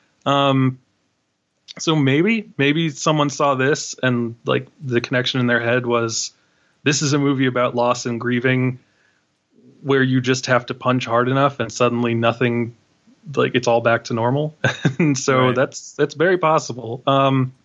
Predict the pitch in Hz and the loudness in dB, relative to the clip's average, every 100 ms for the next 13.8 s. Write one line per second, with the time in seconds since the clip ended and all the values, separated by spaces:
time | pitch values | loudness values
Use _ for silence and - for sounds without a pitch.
0 | _ _ _ _ - - 185 202 233 240 | _ _ _ _ -16 -4 0 2 2 2
1 | 226 214 190 135 214 190 233 233 240 285 | 2 0 -2 -2 -2 0 0 0 0 0
2 | 262 - 185 131 110 123 101 104 110 - | 0 0 -2 -2 -2 -2 -4 -8 -12 -16
3 | - - - - _ _ 196 190 190 185 | -20 -20 -20 -20 _ _ 0 2 2 0
4 | 190 185 - 180 - 190 220 214 233 311 | 0 0 0 -2 0 0 0 0 0 2
5 | 285 202 - - - 180 151 131 131 131 | 2 0 -10 -8 -2 0 2 2 0 -2
6 | 127 165 151 120 127 131 - 139 135 127 | -4 -4 0 0 0 -2 -2 2 2 0
7 | - 143 131 127 135 123 131 - 147 143 | -4 0 2 2 0 0 -6 0 2 2
8 | - 147 120 113 117 _ _ _ _ - | -2 0 2 2 -2 _ _ _ _ -2
9 | 120 117 117 110 110 117 123 120 - 131 | -2 0 -2 -2 -2 -2 -2 -2 -2 0
10 | 131 131 127 123 - _ - 170 165 151 | 2 4 2 0 -8 _ 0 0 2 0
11 | 143 170 160 127 113 139 127 127 127 127 | 0 0 0 -2 -6 -2 0 0 0 0
12 | 139 123 120 117 120 143 185 170 165 160 | 2 2 0 -2 -2 0 2 0 0 0
13 | 131 127 127 139 120 113 117 127 | 2 0 2 0 0 -2 -4 -4